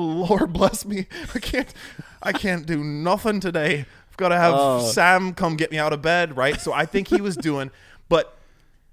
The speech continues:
Speaker 1: and especially, like, once he got the ring, that seventeen-year gap where he just
Speaker 2: Oh,
Speaker 1: felt
Speaker 2: yeah.
Speaker 1: like something. So this is book Frodo,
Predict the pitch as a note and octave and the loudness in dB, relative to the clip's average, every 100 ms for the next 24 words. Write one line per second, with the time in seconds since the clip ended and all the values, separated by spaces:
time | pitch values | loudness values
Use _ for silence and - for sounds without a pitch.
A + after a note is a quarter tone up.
0 | _ _ _ _ - _ _ _ - - | _ _ _ _ -20 _ _ _ -20 -10
1 | D#3 D3 - G3+ - E3 B2+ B2+ C#3 D3 | -8 -6 -4 -2 -2 -6 -6 -12 -6 -6
2 | - B2+ A#2+ A2 G#2+ E2+ E2 G#2 A2 - | -6 -6 -4 -4 -8 -14 -12 -12 -8 -4
3 | C#3 C#3 D3+ C3 A#2+ A2 G2+ G#2+ F#2 F2+ | -4 -4 -8 -8 -6 -6 -4 -4 -4 -8
4 | A#2+ C3 G#2+ B2+ A2+ F#2+ - A#2 A2 G2 | -8 -6 0 2 2 0 -4 -8 -8 -10
5 | - A#2+ D3 C#3 C3 - A2 D#2+ | -8 -6 -6 -6 -6 -6 -8 -8